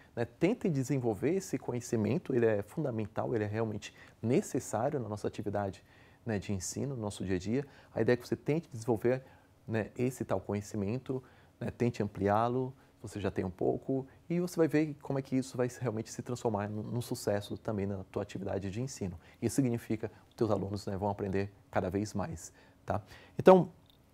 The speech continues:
deixa, deixa eu falar um pouco, né, das,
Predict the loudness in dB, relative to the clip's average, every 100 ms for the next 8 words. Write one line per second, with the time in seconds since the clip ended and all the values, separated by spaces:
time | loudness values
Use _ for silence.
0 | -20 -20 -20 -8 4 6 8 6 2 2
1 | 6 8 10 12 10 8 8 8 8 2
2 | -2 -14 -6 0 4 4 4 0 -8